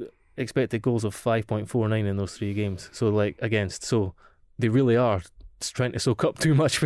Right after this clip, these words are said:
<laughs> too much of the play, too, too much, far, sitting far too deep against these teams. And when they win the, win the ball back, they can't keep it.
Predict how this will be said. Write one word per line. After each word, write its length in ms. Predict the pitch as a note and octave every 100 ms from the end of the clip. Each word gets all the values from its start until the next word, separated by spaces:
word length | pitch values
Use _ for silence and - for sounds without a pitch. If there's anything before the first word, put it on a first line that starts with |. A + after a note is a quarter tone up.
| -
<laughs> 120 | D#3+
too 160 | - F3
much 300 | D3+ - C#3
of 80 | A#2
the 100 | A#2
play, 280 | C3 A#2+ G#2
too, 200 | C#3+ B2+
too 200 | - C3
much, 320 | B2+ - - - - -
far, 240 | - C#3+ C#3 - -
sitting 200 | F3+ B2+
far 220 | - C#3
too 140 | - A2+
deep 180 | B2+
against 240 | A2 G#2 F#2
these 120 | G2+
teams. 220 | G#2+ G2
And 80 | G#2
when 120 | A#2+
they 60 | A2+
win 180 | A2 A#2
the, 140 | A2+ -
win 160 | B2+
the 60 | A2
ball 160 | A#2+ A2
back, 220 | F#2+ F2+ _ -
they 60 |
can't 220 | A2 G#2 F#2
keep 200 | A#2+
it. 100 | F2+